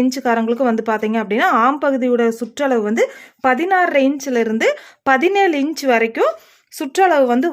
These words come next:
வரும். சப்போஸ் நம்மளுடைய சப்ஸ்கிரைபர் தோழிக்கு வந்து ரெண்டு இன்ச் அதிகமாகவும் இருக்கலாம், அதாவது முப்பத்தெட்டு இன்ச்சாவும் இருக்கலாம், அல்லது ரெண்டு இன்ச் கம்மியாக மார்பு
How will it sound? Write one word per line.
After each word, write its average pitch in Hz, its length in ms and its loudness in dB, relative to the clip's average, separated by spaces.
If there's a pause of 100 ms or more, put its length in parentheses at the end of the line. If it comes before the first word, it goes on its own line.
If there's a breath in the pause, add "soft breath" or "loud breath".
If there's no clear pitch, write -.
வரும். 233 280 2 (360 loud breath)
சப்போஸ் 330 400 0 (960)
நம்மளுடைய 262 440 2 (140)
சப்ஸ்கிரைபர் 285 640 -4
தோழிக்கு 262 460 2
வந்து 233 200 2 (540 loud breath)
ரெண்டு 381 300 0
இன்ச் 370 280 -4
அதிகமாகவும் 294 560 0
இருக்கலாம், 254 420 0
அதாவது 277 340 0
முப்பத்தெட்டு 277 540 -6
இன்ச்சாவும் 262 380 2
இருக்கலாம், 233 440 0
அல்லது 254 240 2 (380 loud breath)
ரெண்டு 349 320 0
இன்ச் 359 300 -6
கம்மியாக 254 500 2 (580 loud breath)
மார்பு 320 300 2